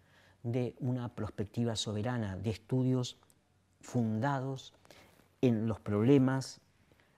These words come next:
eh, propios de la región. Pensar la pedagogía desde el mediano y largo plazo,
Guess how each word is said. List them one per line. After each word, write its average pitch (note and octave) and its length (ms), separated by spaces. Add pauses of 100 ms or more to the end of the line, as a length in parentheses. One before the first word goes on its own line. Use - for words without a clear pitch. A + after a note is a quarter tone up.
(120)
eh, G#2+ 240 (520)
propios C#3 680
de A2 120
la F#2+ 100
región. G2 600 (920)
Pensar D#3+ 380
la G3+ 120
pedagogía A#2 680
desde G#2+ 220
el G2+ 100
mediano A2 640
y G2+ 60
largo A2 260
plazo, A#2 640